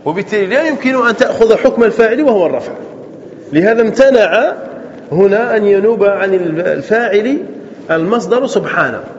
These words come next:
أما المصادر الأخرى التي ليست ملازمة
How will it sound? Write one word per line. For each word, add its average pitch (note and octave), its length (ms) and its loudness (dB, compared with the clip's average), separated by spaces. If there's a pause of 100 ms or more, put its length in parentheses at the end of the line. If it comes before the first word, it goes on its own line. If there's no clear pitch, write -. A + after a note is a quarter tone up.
(920)
أما C#4 220 2
المصادر A#3 420 -2
الأخرى D#3+ 560 -2 (380)
التي G3 280 -2
ليست G#3+ 360 -2
ملازمة F3 720 -2